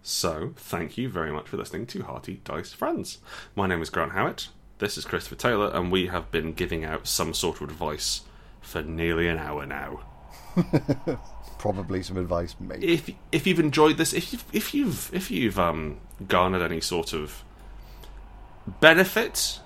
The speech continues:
Speaker 1: whether that's social or monet-, or monetary, from selling our ideas, and we will, we, we will sue you. If you've garnered any sort of benefit from that, please consider contributing to our Patreon.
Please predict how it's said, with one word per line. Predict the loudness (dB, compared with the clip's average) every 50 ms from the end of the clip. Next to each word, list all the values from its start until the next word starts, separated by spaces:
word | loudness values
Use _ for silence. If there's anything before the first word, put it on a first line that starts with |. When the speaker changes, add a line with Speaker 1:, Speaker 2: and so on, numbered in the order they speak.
| -18 -20 -18 -12 -2
Speaker 1:
whether | 4 6 6 6 6 4
that's | 4 4 2 2 2 0 -2 -2 0 2 2
social | 4 6 6 6 4 4 2 2 2 2
or | 4 6 6 6
monet-, | 8 8 8 6 6 4 0 0 0
or | 2 6
monetary, | 8 8 10 8 8 6 4 4 4 4 4 2 -2 -8 -16 -12
from | -4 0 2 2 4
selling | 6 8 8 8 8 8 8 8
our | 8 8 8 6
ideas, | 4 4 4 4 4 4 4 2 0 0 -2 -4 -4 -10 -16 -16
and | -14 -12 -10 -8
we | -8
will, | -4 -4 -4 -4 -4 -6 -8
we, | -8 -8 -8 -10 -12 -14 -16 -16 -16 -18 -18 -16 -14
we | -12 -12 -12 -14 -14 -10 -10
will | -8 -8 -6 -2
sue | -2 0 0 -2
you. | -6 -8 -12 -14 -14 -14 -16 -18 -18 -18 -18 -16 -4 2
If | 2 4 6 8
you've | 6 8 10
garnered | 10 10 10 10 10 8 4 4 2 2
any | 2 2 2 2
sort | 0 0 0 0
of | 2
benefit | 2 2 2 2 0 -4 -6 -8
from | -6 -6 -2
that, | -2 -2 -2 -4 -8 -20 -20 -14 -6
please | 0 4 4 4 4 2 -2 -4 -6
consider | -6 -4 -4 -2 0 2 2 4 4 2 2 0 -2
contributing | -4 -4 -6 -4 -2 -2 -2 -2 -2 -4
to | -2 -2
our | -2 -2
Patreon. | -2 -2 -4 -4 -4 -4 -4 -4